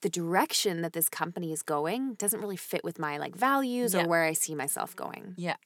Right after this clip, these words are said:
Speaker 1: then
Speaker 2: Yeah.
Speaker 1: that's probably time to go.
Speaker 2: Exactly. And then finally, if there's, like, a really toxic, which, uh, I hate that word, but sometimes it's just the only one that comes to mind,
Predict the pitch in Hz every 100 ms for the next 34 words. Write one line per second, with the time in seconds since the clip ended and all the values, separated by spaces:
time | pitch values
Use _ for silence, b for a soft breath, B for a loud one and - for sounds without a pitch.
0 | _ - 165 165 165 - - 247 226 175
1 | 160 151 - 143 143 139 202 - - _
2 | - 180 190 175 - - - - - 156
3 | b b _ 196 208 214 202 190 185 185
4 | 175 170 175 - 180 175 - 170 175 156
5 | 170 170 165 - 151 - 135 - - _
6 | 165 156 - - - 165 - - 160 160
7 | 202 220 - 147 151 170 170 147 - 156
8 | 160 147 - - - 143 - - - 143
9 | 139 143 135 131 135 - 139 - 139 127
10 | - 196